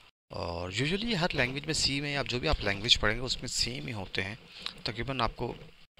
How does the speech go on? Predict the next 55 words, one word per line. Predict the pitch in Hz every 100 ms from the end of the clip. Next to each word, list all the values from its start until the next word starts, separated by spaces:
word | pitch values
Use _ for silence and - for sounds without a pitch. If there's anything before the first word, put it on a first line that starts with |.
| -
ऑपरेटर | 110 - - 123
सब | - 120 107
मिलते | 95 107
जुलते | - 95 98
मिल | 90
जाते | 85 82 -
हैं | 90 90
हर | 90
language | 87 90 - - -
में, | - - - - - - 131
Right? | 160 190 - -
तो | -
इस, | 156 -
इसलिए | - - 190
हम |
इसको | 180 -
ज़्यादा | 147 147
discuss | 139 - 139
नहीं | 135 151
कर | 120
रहे | 117
हैं, | 143 - - - 123
ये |
सिर्फ | 120 - 143
मैंने | 131 123
आपको | 117
एक | 120
go | 107 107
through | - 113
दिया | 110
था | 120 120
उनके | 120 113 113
लिए | 113
जिन्होंने | 107 104 104
शायद | 101 98 -
पहली | 95 98
दफ़ा | 107 107
पढ़ | 92 85
रहे | 95
हो | - - - - - - 101
operators, | - 90 - - - - - - -
तो | 101 92
या | 95
first | - 120 -
time | 120 104
वो | 101
कोई | -
चीज़ | 98 - 104 101
start | 95 101 101
कर | - 95
रहे | 90
हो | 92
coding | 90 90 98
वगैरह | 92 92 90
सीखना, | 95 - 101